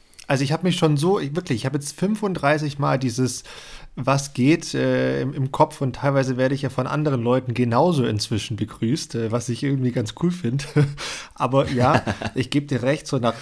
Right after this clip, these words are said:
Speaker 1: sechsunddreißig Folgen könnten wir auch mal anfangen, unsere Zuhörer und Zuhörerinnen zu begrüßen. Ähm, daher, wenn's nach mir geht, gerne kombinieren, Bene, gerne kombinieren.
Speaker 2: Okay.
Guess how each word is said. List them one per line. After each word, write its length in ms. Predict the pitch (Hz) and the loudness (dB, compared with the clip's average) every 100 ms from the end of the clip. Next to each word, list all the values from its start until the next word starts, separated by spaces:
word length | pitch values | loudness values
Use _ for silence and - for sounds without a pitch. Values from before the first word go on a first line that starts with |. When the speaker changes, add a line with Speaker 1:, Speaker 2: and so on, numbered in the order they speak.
| - | -6
Speaker 1:
sechsunddreißig 600 | - 135 147 127 120 113 | -4 -2 0 0 0 -4
Folgen 360 | - 131 127 120 | 0 2 2 0
könnten 480 | - 170 196 196 | 0 0 0 -2
wir 140 | 165 156 | 0 2
auch 180 | 143 147 | 0 0
mal 140 | 147 | 0
anfangen, 460 | 135 147 - 151 147 | 0 -2 -2 -2 0
unsere 300 | 131 - 123 | -4 -4 -6
Zuhörer 560 | - 160 147 156 147 | -2 0 4 2 2
und 120 | 131 | 0
Zuhörerinnen 600 | 127 151 131 131 123 175 | 0 0 2 2 2 0
zu 140 | 139 98 | 0 -4
begrüßen. 600 | 101 - 107 104 147 160 - - - - | -8 -4 -4 0 -2 -2 -8 -16 -16 -8
Ähm, 320 | 120 120 143 | -4 -2 -4
daher, 440 | 139 135 139 147 147 | -2 0 2 2 0
wenn's 680 | 175 185 151 139 151 151 - | -4 -8 -6 -6 -4 -4 0
nach 140 | 160 | 0
mir 180 | 165 208 | 2 2
geht, 280 | 196 196 - | 0 -4 2
gerne 280 | 147 147 143 | 4 4 4
kombinieren, 560 | 143 123 120 104 92 | 2 2 0 0 -4
Bene, 320 | 120 143 139 | -8 -8 -8
gerne 260 | 117 135 151 | 0 0 0
kombinieren. 600 | 143 123 117 98 98 107 - 92 | -2 -2 -2 -4 -6 -10 -14 -14
Speaker 2:
Okay. 200 | 85 | -12